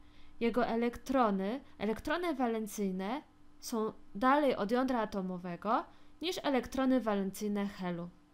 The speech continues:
Spójrz tutaj. Czy wiesz, dlaczego na tym wykresie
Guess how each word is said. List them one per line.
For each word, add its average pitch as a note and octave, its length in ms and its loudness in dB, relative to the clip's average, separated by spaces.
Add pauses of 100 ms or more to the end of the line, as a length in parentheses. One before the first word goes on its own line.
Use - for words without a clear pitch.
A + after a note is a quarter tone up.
(400)
Spójrz - 340 -4
tutaj. A3 460 0 (1160)
Czy G3+ 140 -2
wiesz, F4+ 220 0
dlaczego D4 460 0
na D#4+ 140 2
tym D#4 180 -4
wykresie G#3+ 640 -4